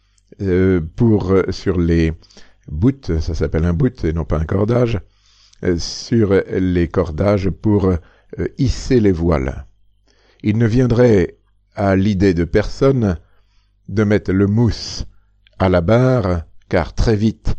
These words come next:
le bateau se retrouverait en travers de la vague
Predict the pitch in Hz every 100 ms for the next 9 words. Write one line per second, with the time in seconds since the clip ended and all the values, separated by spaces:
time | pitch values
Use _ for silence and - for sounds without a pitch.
0 | - _ - - 90 92 85 98 - 113
1 | 107 90 - - 92 92 - 95 82 92
2 | 78 - _ _ - 95 - 113 101 104
3 | 98 87 90 87 87 101 90 85 73